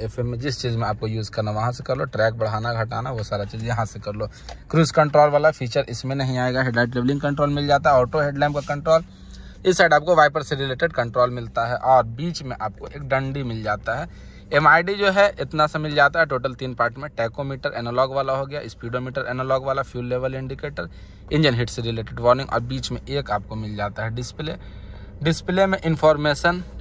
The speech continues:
अच्छे खासे मिल जाते हैं। यहाँ जैसे कि मैं इसे यहाँ से चेंज करता हूँ, ये देखो फ्यूल लो है उसका वार्निंग आ रहा है, और आगे जाता हूँ तो डिजिटल स्पीडोमीटर आ जाएगा, distance to empty क्या बचा हुआ है, क्या आपका माइलेज दे रहा है per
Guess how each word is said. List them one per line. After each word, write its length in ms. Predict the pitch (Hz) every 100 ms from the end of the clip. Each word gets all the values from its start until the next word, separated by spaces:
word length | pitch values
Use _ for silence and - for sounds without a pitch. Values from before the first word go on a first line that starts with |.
| -
अच्छे 240 | 127 151
खासे 240 | 113 104 107
मिल 200 | 104 98
जाते 260 | 95 101
हैं। 200 | 101 104 - - - - - -
यहाँ 280 | 113 120 127
जैसे 300 | 117 110 120
कि 120 | 113 127
मैं 220 | 117 123
इसे 280 | - 110 117
यहाँ 240 | 110 104 104
से 80 | 104
चेंज 240 | 104 101
करता 280 | 98 98 -
हूँ, 120 | - -
ये 160 | 117 113
देखो 200 | 101 104
फ्यूल 260 | - 123 120
लो 160 | 127
है 100 | 131
उसका 240 | 123 - 120
वार्निंग 340 | 123 123 127
आ 100 | 123
रहा 260 | 120 120 127
है, 60 | - - - - -
और 180 | 127 151
आगे 220 | 151 156
जाता 300 | 156 151 160
हूँ 200 | 156 170 160
तो 80 | 123
डिजिटल 480 | 123 127 127 139
स्पीडोमीटर 560 | 131 143 139 139 139 139
आ 100 | 135
जाएगा, 260 | 135 139 139
distance 480 | 123 107 131 131 -
to 140 | 143
empty 420 | 123 123 120 - 143
क्या 340 | - 120 127 - - - - -
बचा 220 | 127 135
हुआ 260 | 131 139 131
है, 80 | 135
क्या 180 | - 139
आपका 400 | 131 127 - 131
माइलेज 420 | 120 123 131 139
दे 160 | 131 135
रहा 240 | 131 127
है 60 | 123 -
per 180 | 143